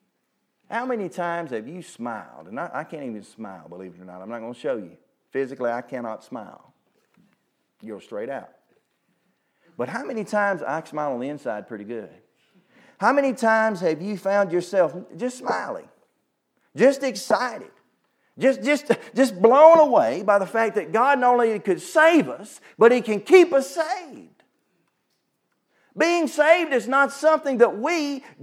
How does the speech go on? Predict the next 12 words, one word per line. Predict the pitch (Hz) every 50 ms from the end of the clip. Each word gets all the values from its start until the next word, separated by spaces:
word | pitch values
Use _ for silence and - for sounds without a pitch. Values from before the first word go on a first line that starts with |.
| 131 120
do | 135 294 339 349 302 226 190 196 226 240
throughout | - - 226 240 233 233 240 240
our | 240 240 247
lives. | 254 285 294 294 302 294 269 226 175 - -
We | 156 185 185
maintain | 180 180 185 196 202 175 170 208 277 311 330 330
it | 320 294 - - _ _ _ _ _ _ _ _ _ _ _ _ _ _ _ _ _ _ _ _ _ _ _ _ _ _ _ _ _ _ _ _ _ _ _ -
by | 113 165 185 196
obedience | 208 220 220 175 220 262 311 311 302 294 254 - 202
and | 196 190
continued | - 180 180 170 196 202 202 196 190 185
faithfulness, | - 233 247 302 311 294 302 302 262 269 285 330 - - _